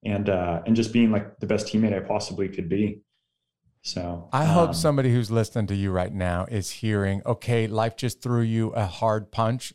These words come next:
Speaker 2: I'm using your, um, boxing class, uh, analogy, and things didn't go the way that you wanted them to go, and you can't control your circumstances. I hope they're hearing this right now, and you're talking about right where they're at.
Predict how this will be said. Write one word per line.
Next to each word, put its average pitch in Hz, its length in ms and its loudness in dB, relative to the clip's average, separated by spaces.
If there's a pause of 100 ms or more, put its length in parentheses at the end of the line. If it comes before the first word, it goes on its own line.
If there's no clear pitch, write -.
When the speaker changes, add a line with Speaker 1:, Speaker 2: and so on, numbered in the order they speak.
(100)
Speaker 2:
I'm 95 220 -2
using 92 420 -4
your, 92 420 -2
um, 90 360 -2
boxing 95 480 -4
class, 95 480 -4
uh, 95 280 -2
analogy, 95 720 -4 (340)
and 113 560 0
things 135 280 2
didn't 123 300 0
go 120 200 4
the 117 100 0
way 110 220 2
that 110 220 -4
you 117 120 -2
wanted 107 480 -2
them 117 200 -2
to 110 40 -2
go, 113 280 2
and 92 120 -2
you 123 120 0
can't 123 260 -4
control 113 400 0
your 117 160 -2
circumstances. 85 720 -4
I 87 100 -2
hope 131 280 -4
they're 143 160 2
hearing 104 360 -2
this 92 240 -4
right 92 220 -4
now, 92 280 -6
and 98 220 -2
you're 113 180 -2
talking 113 400 -4
about 92 300 -4
right 104 220 0
where 113 120 -2
they're 92 220 2
at. 82 240 -4